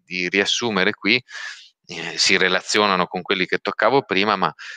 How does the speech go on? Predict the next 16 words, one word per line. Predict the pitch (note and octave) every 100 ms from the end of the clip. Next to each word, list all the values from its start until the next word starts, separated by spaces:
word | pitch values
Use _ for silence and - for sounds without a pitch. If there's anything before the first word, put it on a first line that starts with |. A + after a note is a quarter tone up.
| -
eh, | - F#2+ D#2+ E2+
sono | - G#2 G2+ E2+
in | G2+ F#2+
senso | - A#2 A2 -
molto | F#2 A2 G#2+ A#2
ampio | F2+ F2+ G#2+
legati | G#2 F#2 E2+ F2+ A2
proprio | - F#2+ - A2 - _ _ _ _ _ _ _ - -
allo | F#2+ F#2
stato, | - - G2+ G2 A2+ G#2+ - -
eh, | G2 F2+ -
psicofisico, | - G#2 A2+ - G#2 G2 G2+ - A#2 - - - -
eh, | F#2+ F2+ E2 D#2+
del, | F2 F2+ E2+ D#2
dei | F#2+ F2+
lavoratori, | F2+ F2 F#2 F2+ E2+ D#2+ D#2+